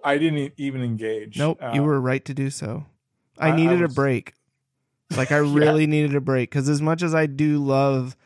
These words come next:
Speaker 2: breaking these things down, those things down,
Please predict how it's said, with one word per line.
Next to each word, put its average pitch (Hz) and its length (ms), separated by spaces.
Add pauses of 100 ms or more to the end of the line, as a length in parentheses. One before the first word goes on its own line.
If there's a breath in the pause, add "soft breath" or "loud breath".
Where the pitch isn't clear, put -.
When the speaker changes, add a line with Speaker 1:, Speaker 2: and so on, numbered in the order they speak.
(680)
Speaker 2:
breaking 139 480
these 127 280
things 127 380
down, 131 640
those 131 300
things 151 320
down, 165 400